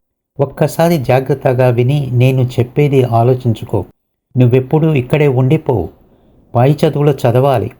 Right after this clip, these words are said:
నీ అంతట నువ్వు స్వతంత్రంగా బతుకుతూ, అమ్మ నాన్నలు లేక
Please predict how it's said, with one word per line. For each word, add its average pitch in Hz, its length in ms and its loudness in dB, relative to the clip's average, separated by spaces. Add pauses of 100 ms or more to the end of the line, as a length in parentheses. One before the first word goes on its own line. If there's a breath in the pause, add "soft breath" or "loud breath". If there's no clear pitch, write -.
(320)
నీ 139 200 2
అంతట 143 340 0
నువ్వు 165 260 2
స్వతంత్రంగా 139 720 0
బతుకుతూ, 135 680 -2 (340)
అమ్మ 151 340 2
నాన్నలు 135 460 0
లేక 123 380 2